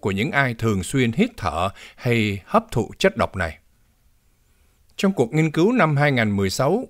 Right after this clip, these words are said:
quân đội Hoa Kỳ đã xác định có ba trăm chín mươi ba vùng bị ảnh hưởng từ hóa chất A F F F, bao gồm một trăm hai mươi sáu khu vực có hóa chất P F A S thẩm nhập vào nguồn nước uống cho công chúng. Năm hai nghìn mười chín,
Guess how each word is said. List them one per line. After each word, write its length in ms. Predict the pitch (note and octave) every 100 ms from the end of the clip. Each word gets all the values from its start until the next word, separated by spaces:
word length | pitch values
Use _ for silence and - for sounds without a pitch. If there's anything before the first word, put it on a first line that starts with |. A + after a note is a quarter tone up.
| -
quân 140 | D#3
đội 120 | B2 G#2+
Hoa 160 | C3+
Kỳ 200 | A#2+ A2+
đã 180 | G2+ A#2+
xác 220 | - A#3+
định 280 | A3 B2 G#2+
có 380 | - B2+ D#3+ G#3 -
ba 240 | D3+ D#3+
trăm 320 | D3 D3 D3 C#3
chín 220 | - A3 C#4+
mươi 140 | E3+
ba 240 | C#3+ C3 C3
vùng 420 | G#2+ A2+ G2+ E2+ G#2+
bị 120 | G#2
ảnh 260 | G#2 F#2
hưởng 260 | F#2 F2 G2+
từ 200 | A2+ G2
hóa 220 | F#2 C#3
chất 220 | - A3 - -
A 80 |
F 340 | C3+ A#2 - G3 -
F 140 | - F#3+ -
F, 120 | F#3 A3+ - _ _ - - -
bao 160 | D#3+ E3
gồm 340 | C3 A2+ A2 - -
một 160 | A#2 A2
trăm 240 | D#3 C#3+ -
hai 260 | - E3+
mươi 160 | E3+ E3
sáu 320 | - D#3+ A#3
khu 180 | - D#3
vực 200 | C3 - - _ -
có 100 | C#3+
hóa 240 | E3+ D#3+
chất 240 | F#3 A3+ A3+ -
P 40 | -
F 640 | D3+ - E3+ G3 - A#2+ A#2+
A 120 | F#3
S 120 | - - - -
thẩm 360 | - G2 G2 A2+
nhập 160 | A#2 -
vào 160 | G#2+
nguồn 320 | F#2+ G2 F#2+ A2
nước 120 | F#3 -
uống 300 | C#3+ F#3+ E4 -
cho 200 | - B2+
công 260 | G#2+ B2 G2+
chúng. 220 | A2+ A2+ - _ _ _ _ _ _ - - - -
Năm 180 | F3 F3+
hai 180 | F3+ E3+
nghìn 220 | A#2+ G2+
mười 180 | G2+ F#2
chín, 260 | - E3